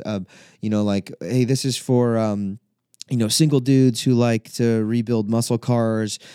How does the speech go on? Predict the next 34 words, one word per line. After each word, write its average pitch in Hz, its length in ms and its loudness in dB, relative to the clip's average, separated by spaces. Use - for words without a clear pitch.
and, 117 720 2
uh, 104 560 -2
collect 117 400 -4
bourbon," 107 340 -2
or 90 60 -6
something. - 240 -8
And 113 220 -2
so 113 160 2
they've 110 220 0
got 107 200 -2
just 107 240 -8
this 110 160 -8
one 113 420 -4
small 123 360 0
group 113 200 -2
that's 104 180 -4
geared 107 200 -4
to 98 60 -8
this. 110 140 -4
But, 120 220 -2
but 117 80 0
actually, 143 260 0
the, 113 100 -10
the 107 160 -10
beauty 156 340 0
of 123 80 0
missional 113 340 -6
communities 107 540 -6
is 113 200 -2
the 117 80 -2
diversity 107 800 0
that 101 120 -8
we 117 140 -6
have 107 600 -6